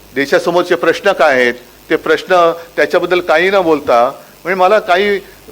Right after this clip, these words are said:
म्हणून म्हटलं ना, की येते पण ती कोणाची येते तेच कळत नाही. म्हणजे कबुतरांसाठी लोक रस्त्यावरती उतरतात, हजारोच्या संख्येने उतरतात, चांगली गोष्ट आहे. कुत्र्यांसाठी हजारोच्या संख्येने उतरतात, चांगली गोष्ट आहे.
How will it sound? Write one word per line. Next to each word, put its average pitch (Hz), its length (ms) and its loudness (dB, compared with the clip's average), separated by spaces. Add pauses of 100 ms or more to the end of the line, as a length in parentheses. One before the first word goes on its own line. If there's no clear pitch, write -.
(120)
म्हणून 151 360 0
म्हटलं 208 260 0
ना, 190 60 0
की 190 220 -6
येते 202 360 2
पण 202 160 0
ती 196 100 -6
कोणाची 190 440 0
येते 214 140 0
तेच 220 260 -2
कळत 165 300 0
नाही. 92 120 -10 (880)
म्हणजे 185 180 -2
कबुतरांसाठी 226 840 2
लोक 214 180 2
रस्त्यावरती 196 460 2
उतरतात, 147 420 0
हजारोच्या 180 400 2
संख्येने 147 340 -4
उतरतात, 104 380 -10 (560)
चांगली 151 240 -6
गोष्ट 131 260 -10
आहे. - 100 -20 (880)
कुत्र्यांसाठी 220 600 2
हजारोच्या 208 420 4
संख्येने 190 360 -2
उतरतात, 123 420 -2 (1400)
चांगली 151 260 -2
गोष्ट 147 280 -4
आहे. 95 100 -12